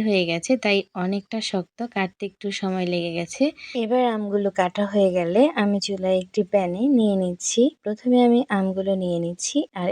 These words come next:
এরপরে এখানে আমি এক কাপ পরিমাণ পানি দিয়ে দিব, যাতে আমটা খুব দ্রুত সেদ্ধ হয়ে যায়, সেই জন্য। এবার একটু ঢেকে দিব, অপেক্ষা করব বলক আসা পর্যন্ত। বলক চলে আসছে,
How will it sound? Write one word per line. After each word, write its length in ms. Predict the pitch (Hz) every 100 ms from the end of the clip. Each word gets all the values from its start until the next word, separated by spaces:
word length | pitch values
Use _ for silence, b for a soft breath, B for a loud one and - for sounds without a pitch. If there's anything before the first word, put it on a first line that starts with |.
| -
এরপরে 400 | 196 - 226 220
এখানে 260 | 220 226 196
আমি 200 | 175 202 -
এক 160 | 196 185
কাপ 160 | - 196
পরিমাণ 320 | 190 180 175 226
পানি 280 | 240 190 185 180
দিয়ে 200 | 180 175
দিব, 220 | 180 175 254
যাতে 260 | 208 180 185
আমটা 340 | 175 175 190
খুব 200 | 214 220 196
দ্রুত 360 | 185 190 180 - 247 - _
সেদ্ধ 320 | - - 185 175
হয়ে 180 | 196 180
যায়, 200 | 185 208
সেই 280 | - 202 180
জন্য। 280 | 180 170 185 285 _ _ _ _ -
এবার 280 | 220 233 226
একটু 280 | 220 - 208 277
ঢেকে 260 | 226 214 202
দিব, 220 | 190 175 185 302 -
অপেক্ষা 400 | 196 208 190 208
করব 220 | 196 185 233
বলক 240 | 208 185 185
আসা 220 | 185 196
পর্যন্ত। 540 | 190 180 175 180 190 233 294 220
বলক 300 | 202 196 196
চলে 240 | 208 190
আসছে, 320 | 185 185 -